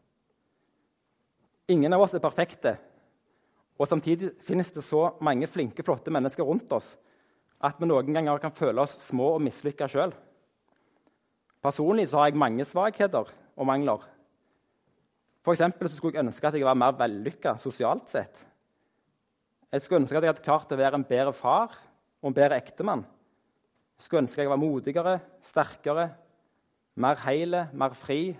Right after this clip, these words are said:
og så videre. Men nå er jeg dessverre ikke det. Jeg er sånn som jeg er. Selv om jeg selvfølgelig kan trene meg på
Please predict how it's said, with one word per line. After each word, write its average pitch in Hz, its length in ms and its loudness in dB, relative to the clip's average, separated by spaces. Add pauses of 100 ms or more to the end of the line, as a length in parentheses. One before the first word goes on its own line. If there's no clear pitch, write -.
(260)
og 135 100 -4
så - 140 -12
videre. 113 320 -2 (1120)
Men 156 340 -2
nå 151 120 -2
er 147 100 4
jeg 185 80 -8
dessverre 220 300 -2
ikke 156 160 -4
det. 98 100 -2 (480)
Jeg 147 160 0
er 160 80 -2
sånn 165 180 2
som 156 160 0
jeg 139 220 0
er. - 80 -6 (1400)
Selv 151 240 2
om 165 60 2
jeg - 100 -2
selvfølgelig 147 340 -2
kan 143 140 -2
trene 127 320 0
meg 151 180 0
på 139 140 4